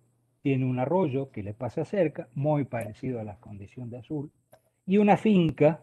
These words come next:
que a su vez el arroyo le pasa cerca.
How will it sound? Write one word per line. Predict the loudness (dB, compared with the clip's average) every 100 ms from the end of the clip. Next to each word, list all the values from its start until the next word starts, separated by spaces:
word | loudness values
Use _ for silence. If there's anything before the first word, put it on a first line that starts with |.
| _
que | 0
a | 2
su | 4 8
vez | 8 6 -2 _ _ _
el | -2 2
arroyo | 2 4 4 2 0
le | -2 -6
pasa | -4 -4 -4
cerca. | -4 -6 -8 -14 -20